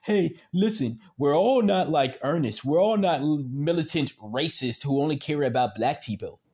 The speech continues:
If that's what you think of me and that's what you want to show the world or show these other folks,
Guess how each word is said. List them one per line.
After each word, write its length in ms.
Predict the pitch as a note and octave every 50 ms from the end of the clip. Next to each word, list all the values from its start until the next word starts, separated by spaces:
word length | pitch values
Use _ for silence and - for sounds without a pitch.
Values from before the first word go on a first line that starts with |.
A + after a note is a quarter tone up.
| _ _ _ _ _ _ _ _ _ _ _ _ _ _ _ _
If 1120 | - - - - - - _ - - _ _ _ _ _ _ _ _ _ _ _ _ - -
that's 240 | D3+ D3+ E3 D#3+ F3+
what 240 | E3+ E3+ E3 E3+
you 100 | F3+ F3+
think 300 | E3 - E3+ F3 F3 F3
of 80 | F#3 F3+
me 240 | F3+ F3+ F3 E3 C#3+
and 120 | B2+ A#2+
that's 240 | C3+ C#3 D#3 D3+ -
what 200 | D#3 D3+ D3 -
you 100 | F3 E3
want 240 | D#3 D3+ D3 D3 C#3
to 60 | B2+
show 420 | A#2+ - - C#3 C#3 D3 D3 D3+
the 140 | C#3+ C3+ B2
world 560 | A#2 A#2 B2 C3 C3+ C3+ B2 A2+ A2 G#2+ G#2+ G#2
or 80 | G#2
show 320 | - - - C3+ C3+ C3+ C3+
these 260 | B2 B2+ A#2+ A2 A2+
other 260 | A#2+ A#2+ A2+ G#2+ G2
folks, 440 | - - A#2 A#2 G#2+ F#2+ - -